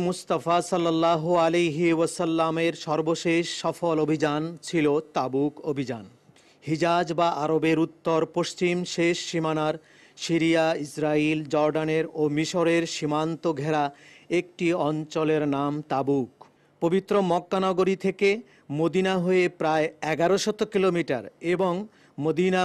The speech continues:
মুনাওয়ারা থেকে হাইল হয়ে প্রায় সাতশত কিলোমিটার দূরত্বে বর্তমান সৌদি আরবের একটি গুরুত্বপূর্ণ প্রদেশ তাবুক। মদিনা থেকে সড়কপথে সাহস হচ্ছিল না বলে আকাশপথেই সকালবেলা তাবুক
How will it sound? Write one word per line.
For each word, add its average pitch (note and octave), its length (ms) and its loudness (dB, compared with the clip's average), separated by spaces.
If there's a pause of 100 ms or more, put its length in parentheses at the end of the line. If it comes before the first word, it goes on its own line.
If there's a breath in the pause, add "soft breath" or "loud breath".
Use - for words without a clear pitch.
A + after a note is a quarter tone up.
মুনাওয়ারা F3 600 0
থেকে F#3 340 -2 (180)
হাইল D#3+ 320 0 (120)
হয়ে F3 200 2 (140)
প্রায় D#3 240 0 (120)
সাতশত E3+ 580 -2 (140)
কিলোমিটার E3 500 0 (140)
দূরত্বে D#3 440 0 (720 loud breath)
বর্তমান E3+ 480 0 (160)
সৌদি D#3 320 2 (100)
আরবের D#3+ 300 4
একটি D3+ 260 -2 (140)
গুরুত্বপূর্ণ F3 640 -2 (140)
প্রদেশ D#3 340 0 (200)
তাবুক। C#3 380 0 (960 soft breath)
মদিনা F3 380 2
থেকে G#3 320 -2 (260)
সড়কপথে E3+ 600 -2
সাহস F3 340 -4 (100)
হচ্ছিল F#3+ 300 0 (120)
না E3+ 80 0
বলে D3 280 2 (440 soft breath)
আকাশপথেই F3+ 760 -2 (140)
সকালবেলা D#3+ 520 0
তাবুক D3+ 400 -2